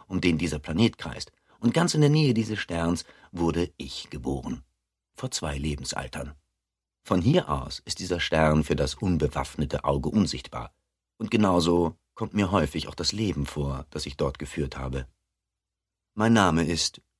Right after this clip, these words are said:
John Perry. Ich bin achtundachtzig Jahre alt. Inzwischen lebe ich seit fast acht Jahren auf diesem Planeten, der zu meiner neuen Heimat geworden ist, zusammen mit meiner Frau und meiner Adoptivtochter. Willkommen auf Huckleberry.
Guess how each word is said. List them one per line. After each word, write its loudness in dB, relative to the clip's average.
John 2
Perry. -6
Ich -6
bin 2
achtundachtzig -4
Jahre -6
alt. -20
Inzwischen 2
lebe 4
ich 2
seit 2
fast 2
acht -6
Jahren 0
auf -8
diesem -6
Planeten, -10
der -14
zu -4
meiner 2
neuen 2
Heimat 0
geworden 2
ist, -8
zusammen 4
mit 0
meiner 4
Frau 2
und -6
meiner 0
Adoptivtochter. -6
Willkommen 2
auf -4
Huckleberry. -8